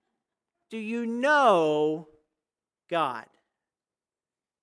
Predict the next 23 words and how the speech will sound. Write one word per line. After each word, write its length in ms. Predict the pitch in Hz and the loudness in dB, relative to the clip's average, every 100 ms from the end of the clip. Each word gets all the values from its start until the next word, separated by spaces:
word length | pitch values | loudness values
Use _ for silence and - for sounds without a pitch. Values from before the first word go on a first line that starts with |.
| _ _ - | _ _ -8
You 60 | |
know 100 | 233 | -2
about 440 | 196 196 247 262 196 | 2 8 8 8 4
God 340 | 185 196 226 | 4 4 0
from 160 | 214 196 | -6 -8
the 80 | |
things 320 | 175 214 214 180 | -6 -6 -4 -6
we've 160 | 190 | -6
sung, 480 | - 214 202 214 226 | -6 -2 0 -2 -2
by 120 | 190 | -4
the 100 | 160 | -4
things 340 | 147 202 190 170 | -6 -6 -4 -8
we've 180 | 156 | -10
prayed. 540 | - 208 220 226 233 226 _ _ _ _ _ _ _ _ _ _ _ _ _ _ _ _ _ _ _ _ _ | -4 0 2 0 -2 -8 _ _ _ _ _ _ _ _ _ _ _ _ _ _ _ _ _ _ _ _ _
How 280 | - 320 370 | -4 0 2
do 80 | 339 | 0
you 240 | 330 302 | -2 -2
know 760 | 277 330 269 180 165 185 240 - - _ _ _ _ _ _ _ _ - | 2 4 6 4 4 0 -2 -10 -20 _ _ _ _ _ _ _ _ -6
if 300 | 311 - 247 | -6 -6 -6
you 200 | 285 277 | -4 0
know 480 | 226 220 226 233 - - _ _ | 4 6 6 6 -2 -20 _ _
God? 380 | 240 247 160 120 - _ _ _ _ _ _ _ _ _ _ _ _ _ _ _ _ _ _ _ _ _ _ _ _ _ _ _ _ _ - | 4 6 6 2 -14 _ _ _ _ _ _ _ _ _ _ _ _ _ _ _ _ _ _ _ _ _ _ _ _ _ _ _ _ _ -2
Now, 260 | 208 208 | 2 2